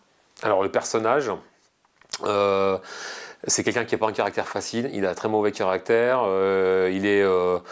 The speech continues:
euh, il est un peu cynique, il est, euh, euh, il est désagréable, il dit toujours ce qu'il pense. En fait, euh, il a un côté un peu infantile. Et, euh, voilà, c'est,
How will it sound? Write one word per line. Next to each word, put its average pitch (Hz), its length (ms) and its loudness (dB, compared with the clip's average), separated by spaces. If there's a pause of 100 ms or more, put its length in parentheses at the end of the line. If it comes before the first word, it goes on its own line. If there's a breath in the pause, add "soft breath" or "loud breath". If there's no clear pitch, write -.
(400 loud breath)
euh, 92 480 2
il 104 120 -2
est 98 40 2
un 98 80 2
peu 110 160 -2
cynique, 107 720 -2
il 92 120 -2
est, 95 200 4
euh, 90 500 2 (640 loud breath)
euh, 98 200 4
il 98 120 0
est 95 60 0
désagréable, 98 920 2
il 101 100 -12
dit 98 140 -6
toujours 120 240 -4
ce - 80 -12
qu'il - 100 -8
pense. 110 400 -2 (220 loud breath)
En 104 80 -8
fait, - 260 -2
euh, 95 260 2
il 101 220 -2
a 98 80 2
un 87 80 -4
côté 98 260 -8
un 101 100 -4
peu - 120 -6
infantile. 101 580 -4 (600 loud breath)
Et, 98 240 4
euh, 90 1400 0
voilà, 98 320 4
c'est, 92 460 -4